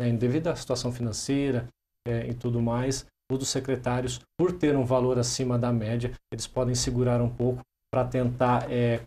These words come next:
compensar de alguma outra forma. É claro que não foi compensado, porque o servidorismo público permaneceu só com a inflação. Inclusive, o sindicato esteve presente e uma das críticas, eu conversei com, com, com a Sueli, e vai estar exposto no resumo da sessão, a Sueli,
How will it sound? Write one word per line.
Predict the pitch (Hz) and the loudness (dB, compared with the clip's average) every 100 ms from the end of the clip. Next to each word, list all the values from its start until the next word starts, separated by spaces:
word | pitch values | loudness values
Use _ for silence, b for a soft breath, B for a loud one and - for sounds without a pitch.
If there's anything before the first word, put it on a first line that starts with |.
| - | -2
compensar | 139 143 131 135 127 | 0 2 2 2 2
de | |
alguma | 127 123 120 | 4 4 4
outra | 123 127 | 4 2
forma. | 127 107 120 | -2 -4 -2
É | |
claro | 123 160 160 | 6 6 6
que | |
não | 190 175 | 2 2
foi | 185 | 0
compensado, | 185 180 220 214 139 120 | 0 0 0 2 0 0
porque | 135 | -4
o | |
servidorismo | 131 135 143 139 143 | -4 -2 -2 -2 -2
público | 151 160 160 _ _ 175 | 0 -2 -4 _ _ 0
permaneceu | 170 165 165 - | 2 2 0 2
só | 165 | 2
com | 165 175 | 2 0
a | |
inflação. | 175 190 185 - 120 120 _ _ _ | 0 0 0 0 -2 -4 _ _ _
Inclusive, | 120 120 123 | 0 0 2
o | |
sindicato | - 131 123 143 147 | 0 -2 0 2 0
esteve | - 131 123 | 0 -2 0
presente | 151 147 120 160 170 - _ _ - | 0 2 2 0 -4 -12 _ _ 0
e | 143 | 0
uma | 175 151 | 2 2
das | 143 135 | 2 2
críticas, | - 185 190 127 | 2 0 2 -2
eu | 110 | 0
conversei | 127 117 - 143 | 0 0 0 -2
com, | 135 117 92 - - | -2 -4 -6 -8 -6
com, | 113 | -4
com | 113 | -2
a | 117 | -4
Sueli, | - 127 107 143 - - _ _ - | -2 -2 0 -2 -4 -14 _ _ -4
e | |
vai | 117 | 0
estar | 123 127 120 | 0 2 0
exposto | 123 - 143 - | 0 0 -2 -2
no | 120 | -2
resumo | 117 117 120 | 0 2 2
da | 120 | 0
sessão, | - 120 - 151 | -2 -4 -4 -2
a | 143 | -2
Sueli, | - 131 123 135 | -2 -2 -2 -4